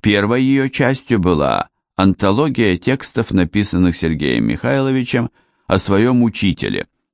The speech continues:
главном человеке, встретившемся ему в жизни,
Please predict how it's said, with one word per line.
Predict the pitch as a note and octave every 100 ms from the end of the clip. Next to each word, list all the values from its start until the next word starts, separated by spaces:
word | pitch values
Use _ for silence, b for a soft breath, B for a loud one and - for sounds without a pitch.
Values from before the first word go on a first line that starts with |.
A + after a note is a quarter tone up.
| _ _
главном | - A2 D3 C#3 A#2 F#2+
человеке, | - F2 E2+ G2 G2+ G2 E2
встретившемся | - F2+ F#2 D2+ - D2 D2+ D2+
ему | D#2 E2
в | C2+
жизни, | F#2+ A#2+ F#2 D2